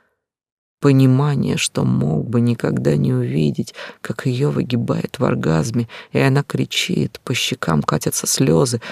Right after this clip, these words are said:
она сжимает меня в судорогах, а мне хочется завыть в победном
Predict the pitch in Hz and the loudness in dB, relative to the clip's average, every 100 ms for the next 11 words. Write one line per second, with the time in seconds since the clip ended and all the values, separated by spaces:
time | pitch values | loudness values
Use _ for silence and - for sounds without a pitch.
0 | - - 147 127 127 143 151 147 - 151 | -6 2 2 4 2 4 2 0 -2 0
1 | 156 - - - 78 69 - - - - | 0 -4 -4 -4 -4 -4 -4 -4 -6 -10
2 | - - 131 131 - - - - - - | -16 -2 2 2 0 -4 -6 -6 -4 -2
3 | 120 147 64 76 - - - 107 123 120 | 0 -2 0 -4 -6 -10 -4 -4 0 -2
4 | 113 135 | -2 -4